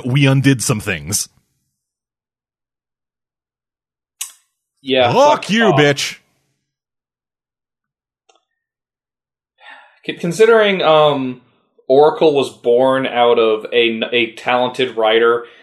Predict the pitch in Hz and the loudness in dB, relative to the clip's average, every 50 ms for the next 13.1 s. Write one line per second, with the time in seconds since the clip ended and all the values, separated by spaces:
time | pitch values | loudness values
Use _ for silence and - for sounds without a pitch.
0 | _ _ _ - - 131 127 120 113 110 - 127 143 147 120 - - - 151 151 | _ _ _ -6 -4 -2 0 0 -2 -4 -2 0 0 0 0 0 0 0 0 0
1 | 147 - 131 131 127 127 127 123 127 - 127 123 101 104 127 127 - 131 131 139 | 0 -4 -6 -6 -4 -4 -4 -4 -2 -2 -4 -4 -2 -2 -2 0 0 0 -2 -4
2 | 131 - - - - 147 139 131 127 123 123 123 - - 117 - - - 127 117 | -4 -4 -6 -2 0 2 4 4 4 4 2 0 -2 -4 -6 -6 -4 -2 0 0
3 | 110 - 120 110 117 123 127 135 131 127 120 123 123 120 117 - 120 113 - 113 | 0 0 -2 -2 0 0 -2 0 -4 -4 -4 -4 -6 -6 -6 -6 -8 -6 -4 -6
4 | 107 - 110 117 117 117 - 113 107 98 - 110 101 98 95 95 - - _ _ | -4 -2 -2 -2 -2 -2 -2 -4 -6 -4 -4 -4 -4 -4 -4 -6 -8 -12 _ _
5 | _ _ _ _ _ _ _ _ _ _ _ _ _ _ _ _ _ _ _ _ | _ _ _ _ _ _ _ _ _ _ _ _ _ _ _ _ _ _ _ _
6 | _ _ _ - 131 127 127 123 135 143 143 - 143 131 123 123 - _ _ - | _ _ _ -4 -4 -4 0 0 0 0 0 0 -2 -4 -4 -4 -10 _ _ 0
7 | 147 147 143 - - 143 139 135 - - - - 135 131 127 - - 131 120 117 | 0 0 0 -2 -4 -6 -6 -6 -8 -8 -4 -2 -2 -2 -4 -2 0 2 2 2
8 | 113 113 - - - _ _ _ _ _ _ _ _ _ _ _ _ _ 143 135 | 0 -2 -8 -16 -20 _ _ _ _ _ _ _ _ _ _ _ _ _ -16 -14
9 | 139 135 139 151 147 147 151 143 139 - - - 143 131 131 - 131 123 120 117 | -8 -4 -2 0 2 2 2 2 0 -4 -4 -2 -2 -2 0 -2 -2 -2 -2 -2
10 | 113 113 113 110 - - - - 123 117 113 113 - - 117 113 110 104 104 107 | 0 2 2 2 0 -6 -6 -2 -2 0 -2 -2 -2 0 0 2 2 0 -2 -4
11 | 110 110 107 104 98 92 98 90 87 80 - - 117 113 110 85 - 95 - - | -4 -4 -4 -4 -4 -4 -4 -4 -4 -6 -6 -4 -2 -2 -2 -4 -8 -14 -18 -20
12 | - _ _ _ _ _ _ - 127 - - _ _ - 185 233 262 269 262 359 | -20 _ _ _ _ _ _ -14 -14 -14 -14 _ _ -2 0 0 0 0 0 2
13 | 226 | 2